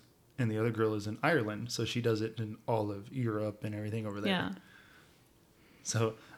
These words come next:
Speaker 1: those team meetings probably are fun for the other girl, 'cause she has to wait till, like, six P M her time
Speaker 2: Right.
Speaker 1: <laughs> to have a meeting
Speaker 2: I
Speaker 1: with
Speaker 2: know.
Speaker 1: everyone here.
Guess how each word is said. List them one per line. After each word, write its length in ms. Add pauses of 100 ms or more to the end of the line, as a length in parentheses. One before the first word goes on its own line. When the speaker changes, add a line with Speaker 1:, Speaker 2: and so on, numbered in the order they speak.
Speaker 1:
those 200
team 220
meetings 320
probably 360
are 80
fun 300
for 120
the 120
other 140
girl, 260
'cause 220
she 220
has 220
to 80
wait 180
till, 140
like, 140
six 220
P 140
M 140
her 160
time 380 (560)
Speaker 2:
Right. 360 (380)
Speaker 1:
<laughs> 400
to 120
have 280
a 40
meeting 320
Speaker 2:
I 140
Speaker 1:
with 80
Speaker 2:
know. 60
Speaker 1:
everyone 360
here. 340